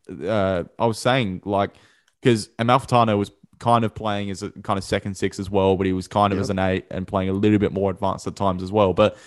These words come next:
Speaker 1: I was almost thinking, look, Newenhoff is controlling this game so well. If I'm Rudin, I could even, like, if I really need a goal, play Newenhoff as one six by himself, release Amalfitano a little bit further forward, and then maybe just kind of, you know, open the game up a little bit like that. But I agree with you, yeah,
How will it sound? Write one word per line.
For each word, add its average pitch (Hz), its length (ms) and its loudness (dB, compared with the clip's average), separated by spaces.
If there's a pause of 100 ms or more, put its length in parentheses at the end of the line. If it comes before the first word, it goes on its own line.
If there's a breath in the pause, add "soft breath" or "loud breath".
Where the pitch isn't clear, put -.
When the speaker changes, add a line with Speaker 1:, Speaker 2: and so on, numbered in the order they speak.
(140 loud breath)
Speaker 1:
I - 60 0
was 156 140 6
almost 143 220 0
thinking, 107 220 -4
look, 110 260 -2
Newenhoff 156 420 0
is - 80 -14
controlling 113 440 0
this 104 120 -6
game 98 220 -4
so 113 220 0
well. 95 440 2 (200 soft breath)
If - 120 -16
I'm 151 200 4
Rudin, 120 300 6
I 113 160 2
could - 140 -4
even, 117 260 -4
like, 98 240 -2 (100)
if 113 140 -4
I 107 40 4
really 127 280 2
need 113 160 -2
a 101 40 -2
goal, 98 480 2
play 131 240 0
Newenhoff 113 360 -2
as 98 100 -8
one 107 220 -2
six 117 260 -4
by 107 160 -2
himself, 95 520 -4 (280 soft breath)
release 113 500 2
Amalfitano 107 540 -2
a 98 40 -2
little 110 160 0
bit 104 120 -2
further 101 280 0
forward, 98 460 0 (280 soft breath)
and 104 160 0
then 104 120 0
maybe 107 340 4
just 101 220 -4
kind 98 260 0
of, 92 160 -6
you 107 80 -2
know, 92 80 -2
open 101 220 0
the 98 60 -4
game 98 200 2
up 95 120 0
a - 40 -4
little 95 180 0
bit 92 140 2
like 92 240 0
that. 110 260 4 (200 soft breath)
But 117 260 6
I 117 100 8
agree 117 340 4
with 117 200 2
you, 101 80 0
yeah, 95 240 -2